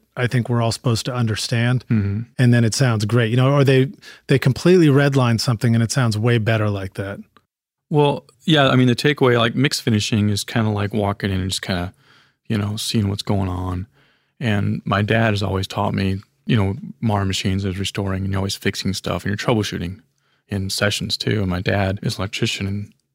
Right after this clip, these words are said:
Speaker 2: and fixes stuff. And he says, "You should just not open your toolbox for, like, ten minutes.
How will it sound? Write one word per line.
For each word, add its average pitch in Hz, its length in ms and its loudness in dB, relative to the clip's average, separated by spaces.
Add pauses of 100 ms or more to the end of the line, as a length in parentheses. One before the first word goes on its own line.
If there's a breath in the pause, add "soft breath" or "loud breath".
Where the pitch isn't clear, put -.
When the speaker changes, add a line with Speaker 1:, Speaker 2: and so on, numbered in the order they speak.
(220)
Speaker 2:
and 95 160 -8
fixes - 360 -8
stuff. - 360 -10
And 92 300 -8
he 139 120 2
says, 117 440 2
"You 123 80 -2
should 120 220 0
just 110 260 0
not 104 200 2
open 104 220 0
your 95 80 -2
toolbox 101 640 -4
for, - 100 -10
like, 95 240 -8
ten 95 220 -4
minutes. - 380 -12